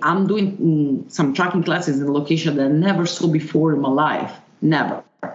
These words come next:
So it's really me among the other students, because I need to calibrate myself with the terrain. I need to calibrate my knowledge to gain intelligence. And it's not, uh,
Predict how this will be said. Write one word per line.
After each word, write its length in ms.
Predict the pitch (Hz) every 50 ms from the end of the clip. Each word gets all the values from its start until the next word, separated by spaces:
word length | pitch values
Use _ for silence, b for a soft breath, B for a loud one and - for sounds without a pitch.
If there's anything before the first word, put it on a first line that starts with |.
| B B B B B B B
So 240 | - - - 214 196
it's 480 | 160 135 180 196 - - - - - 180
really 580 | 226 233 240 214 180 160 147 139 - - - -
me 420 | 165 165 165 170 196 190 165 -
among 380 | - 135 147 143 131 127 135 131
the 80 | 123 117
other 180 | 98 95 92
students, 520 | - - - - - - 117 110 113 - - -
because 260 | 160 135 - 170 156
I 60 | 156
need 420 | 151 160 160 151 156 143 147 143 -
to 300 | 160 147 139 131 123 -
calibrate 540 | - 208 196 208 185 160 135 143 139 135 -
myself 400 | 131 135 131 - 101 120 120 123
with 140 | 120 110 90
the 80 | -
terrain. 560 | - - - 135 165 202 208 175 139 135 131
I 40 | 135
need 320 | 135 147 143 139 123 131 -
to 60 | 143
calibrate 640 | - - 180 180 175 165 135 - 143 131 123 123 123
my 160 | 135 127 123
knowledge 500 | 139 147 156 170 160 143 123 113 117 -
to 240 | 139 135 - 147 131
gain 320 | 120 151 147 143 143 135 135
intelligence. 920 | 131 135 135 - 180 175 196 202 165 120 - 120 107 110 110 113 - -
And 680 | 101 - - - - - - - - - - 165 175 175
it's 180 | 165 - -
not, 320 | 190 196 190 190 190 - 202
uh, 220 | 190 180 - B